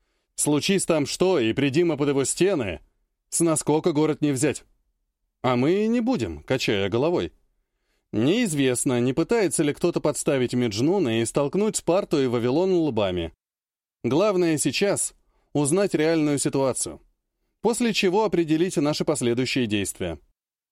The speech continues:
Для этого я отправлюсь первым в город вместе со своими людьми. Взяв паузу, я продолжаю. Кьюби и Роланд последуют в Вавилон вслед за мной. Вы зайдёте через разные ворота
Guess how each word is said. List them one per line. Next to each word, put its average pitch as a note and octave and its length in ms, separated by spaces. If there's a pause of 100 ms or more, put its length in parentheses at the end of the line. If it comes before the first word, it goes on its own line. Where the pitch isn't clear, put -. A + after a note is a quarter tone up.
(140)
Для D3 320
этого B2+ 380
я D3+ 260
отправлюсь A3 480
первым G3+ 460
в B2 80
город F3+ 340
вместе D3 400
со E3 140
своими A#2+ 340
людьми. B2 380 (880)
Взяв A2 400
паузу, D#3+ 460
я C#3+ 180
продолжаю. A#2 680 (580)
Кьюби F#3+ 440
и D#3+ 60
Роланд F#3 500
последуют F3 580
в D3+ 40
Вавилон C#3 500
вслед C3+ 360
за C#3+ 120
мной. A2 340 (800)
Вы E3 200
зайдёте G3 440
через F#3+ 300
разные C3+ 440
ворота B2 540